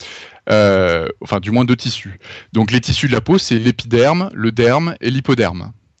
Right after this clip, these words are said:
Alors, euh, pour l'épiderme, donc le tissu le plus superficiel de la peau, euh, comment est-ce qu'il est organisé ? Il y a plusieurs couches de cellules les unes sur les autres.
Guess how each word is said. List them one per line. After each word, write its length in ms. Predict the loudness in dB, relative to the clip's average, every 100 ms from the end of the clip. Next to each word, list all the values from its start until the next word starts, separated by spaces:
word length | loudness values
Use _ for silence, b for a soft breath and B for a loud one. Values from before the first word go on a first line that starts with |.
| _
Alors, 380 | 0 0 -2 -8 B B B B -4 2
euh, 580 | 4 4 2 0 -6 -4
pour 140 | 2
l'épiderme, 500 | 2 0 0 2 2
donc 240 | 0 -2 -2
le 80 | -4
tissu 280 | -4 -2 0
le 80 | 0
plus 140 | 0 -4
superficiel 640 | -2 -4 -4 -4 -4 -2
de 60 |
la 120 | -2 -2
peau, 260 | 0 -2 B B B B B -2
euh, 500 | 2 4 4 2 0 0
comment 180 | 0
est-ce 80 | 0
qu'il 120 | 0 -2
est 40 |
organisé ? 360 | 0 -2 0 2
Il 60 |
y 40 | 2
a 60 |
plusieurs 340 | 0 0 0 -2
couches 240 | -4 -4
de 100 | -4
cellules 380 | -2 0 2 0
les 160 | 0
unes 100 | 0
sur 140 | -2 -2
les 180 | 0 0
autres. 340 | 0 -2 -10